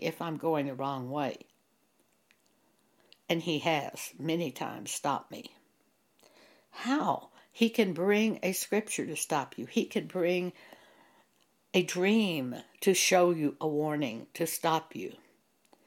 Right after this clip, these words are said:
He could bring a word directly from the Holy Spirit to stop you. We have to be careful. There's a lot of trouble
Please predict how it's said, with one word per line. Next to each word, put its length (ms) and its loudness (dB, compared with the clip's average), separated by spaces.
He 160 4
could 160 6
bring 240 0
a 80 0
word 440 2
directly 440 0
from 180 -4
the 80 -6
Holy 320 0
Spirit 580 0
to 120 -2
stop 520 -2
you. 200 -12
We 160 6
have 240 -2
to 80 0
be 140 2
careful. 480 0
There's 260 -2
a 60 -2
lot 580 0
of 200 -10
trouble 520 -4